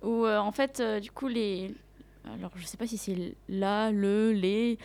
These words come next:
auteurs, euh, scénaristes, ils ont repris tous les, les contes, euh, mais pas que, euh, le, pas, enfin, au début, il y a les contes de base,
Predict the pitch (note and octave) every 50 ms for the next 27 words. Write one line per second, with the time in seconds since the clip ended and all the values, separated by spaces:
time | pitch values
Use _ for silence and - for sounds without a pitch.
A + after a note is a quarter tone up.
0 | - - - - - G3+ G3+ G#3+ G#3+ - A#3 A#3 B3+ C#4+ C#4 - - - - -
1 | - - - - - G3+ G3+ G3 G3 - - G#3 G3+ G3 G#3 A#3 C4+ D4 D4 -
2 | - - - A3+ G#3+ G3+ G#3 A3 A3 A3 G#3+ G#3 G#3 A#3 A#3+ B3 B3 - - E4
3 | D4+ - - D#4+ D#4+ C#4+ C#4+ C4+ B3 A#3+ A#3 A#3 A3 A3+ A3+ - - - D#4 D#4+
4 | D#4 D#4 - - - - - - - - - - - A#3+ A3+ A3 A3 G#3+ G#3+ -
5 | C4 C4 C4 - - C#4 C4+ C#4 C4 A#3 A3 G3+ G3 G3 G3 F#3+ F#3 F#3+ F#3+ F#3
6 | F#3 F#3 F3+ F3+ F3+ F#3+ G3 F#3+ F#3+ G3 - - - - - - - - - A3+
7 | G#3+ E3+ - - - - - A3 - - C4+ C#4+ B3 D#4 C4 B3 D#4+ D#4+ C#4 G#3+
8 | F#3+ - - C#4+ C4+ B3 G#3+ A3+ F#3 F3+ G#3 A3 C4+ C4+ A3 G3 F#3 -